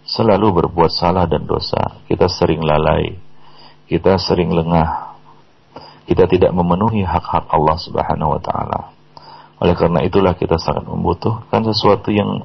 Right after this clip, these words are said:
menjernihkan dan membersihkan kita dari noda-noda dosa yang pernah kita lakukan.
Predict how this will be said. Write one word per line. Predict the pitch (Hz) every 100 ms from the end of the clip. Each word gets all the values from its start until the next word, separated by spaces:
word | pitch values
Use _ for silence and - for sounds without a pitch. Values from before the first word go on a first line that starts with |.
| -
menjernihkan | 120 117 110 110 101 - 95
dan | 92
membersihkan | 90 87 87 - 92 101 -
kita | 85 - 85
dari | 85 82
noda-noda | 82 87 85 87 85 85 82 80
dosa | 80 80 - 78
yang | 80 76
pernah | - -
kita | 87 - 87
lakukan. | 87 - - 78